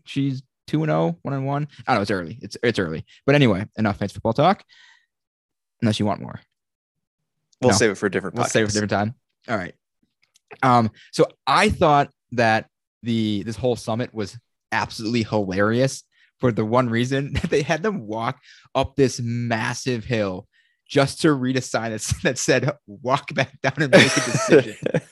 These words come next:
Speaker 2: <laughs> If that doesn't scream, "We're intentionally trying to make you tired."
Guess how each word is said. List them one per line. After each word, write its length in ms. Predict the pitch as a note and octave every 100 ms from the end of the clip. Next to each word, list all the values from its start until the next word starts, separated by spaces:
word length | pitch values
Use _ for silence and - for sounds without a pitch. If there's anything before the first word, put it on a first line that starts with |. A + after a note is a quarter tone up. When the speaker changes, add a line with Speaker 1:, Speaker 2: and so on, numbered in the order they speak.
| -
Speaker 2:
<laughs> 140 | - - - - - - - - - -
If 180 | - B2+
that 180 | D3 E3+
doesn't 300 | F#3+ F3 D3+
scream, 500 | - D3+ C#3+ C#3+ C#3+
"We're 240 | B2 C3+ C3+
intentionally 760 | B2 A#2 - D3 C#3+ F3 D#3+
trying 360 | C#3+ C#3+ C3 B2+
to 60 | A2+
make 220 | A2+ G#2+
you 60 |
tired." 500 | G2+ - F2+ D#2 C#2+